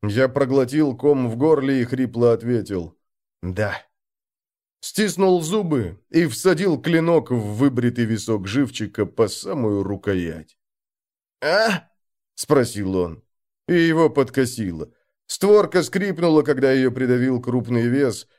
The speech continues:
Нож застрял, рвался из пальцев на волю, следом за черепом. Я отпустил оружие, сделав два шага назад, во тьму. Живчик выставил руки в стороны и зашарил ими в воздухе.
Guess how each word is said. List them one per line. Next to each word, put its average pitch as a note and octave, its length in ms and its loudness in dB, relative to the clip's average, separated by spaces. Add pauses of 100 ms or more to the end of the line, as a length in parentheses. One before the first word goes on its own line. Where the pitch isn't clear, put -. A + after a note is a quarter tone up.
(300)
Нож G3+ 340 2
застрял, C#3+ 920 2
рвался F3 560 2
из D#3 160 -2
пальцев D3+ 480 0
на D3+ 140 4
волю, D3 400 2
следом C3+ 540 0
за A#2 140 0
черепом. A#2+ 680 -2 (480)
Я F3+ 220 4
отпустил C#3 580 0
оружие, C3 460 2
сделав A2+ 420 0
два A#2+ 160 2
шага A2+ 320 0
назад, A2 480 0
во G2+ 140 -2
тьму. A2 540 -4 (120)
Живчик F3+ 640 -2
выставил F#3 540 0
руки F3+ 260 -2
в C3+ 80 -4
стороны E3 560 0
и C#3+ 40 0
зашарил D3 520 0
ими C3+ 200 0
в A#2+ 100 0
воздухе. A#2 800 -4